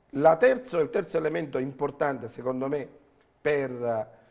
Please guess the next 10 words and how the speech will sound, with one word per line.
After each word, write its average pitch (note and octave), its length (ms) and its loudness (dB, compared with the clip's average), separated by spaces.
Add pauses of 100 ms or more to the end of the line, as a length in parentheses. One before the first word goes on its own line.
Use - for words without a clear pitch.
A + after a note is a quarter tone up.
(120)
una, B2+ 600 -2
mm, - 500 -16
corretta C3+ 460 0
internazionalizzazione D#3 1700 -4 (920)
è D#3 340 2 (360)
quello F#3+ 440 4
della, B2+ 760 0
della, B2 320 -2
della, A#2 440 -4
dell'istituire C3+ 1200 -6